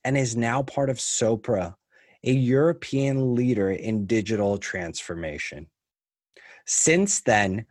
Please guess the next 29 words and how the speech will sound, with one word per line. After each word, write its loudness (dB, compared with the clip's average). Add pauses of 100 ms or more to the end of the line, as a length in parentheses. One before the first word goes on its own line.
(180)
Sopra 4
merged 2
with 4
Steria 2 (140)
and 0
has 0
over 2
five -2
thousand 0
people 0
across 0
their -2
India 0
division. -2 (760)
And 4
after 4
Sopra's 4
merger 2
with 2
Steria, 2 (220)
Sunil 4
became 2
the 0
C 2
E 6
O 4
of -4
the 2
company's 0